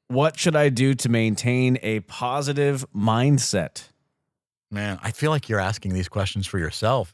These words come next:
Speaker 2: Eddie. I mean, uh,
Speaker 1: <laughs>
Speaker 2: <laughs> the, but do you, I think sometimes, I mean, I've had, and I'll be really honest.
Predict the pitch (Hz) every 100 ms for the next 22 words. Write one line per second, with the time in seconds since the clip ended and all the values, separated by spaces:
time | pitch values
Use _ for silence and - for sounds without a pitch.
0 | - 85 76 76 90 90 82 80 _ _
1 | _ _ _ - 101 98 220 - 123 196
2 | 202 - 247 220 - 254 190 170 151 143
3 | 143 - - - - 175 - - 151 151
4 | 143 180 220 269 269 233 _ _ _ _
5 | _ _ _ _ 165 - - 277 180 -
6 | - 190 196 185 151 - 156 175 107 202
7 | 254 214 190 143 117 _ _ - 160 233
8 | 202 127 131 139 120 139 151 98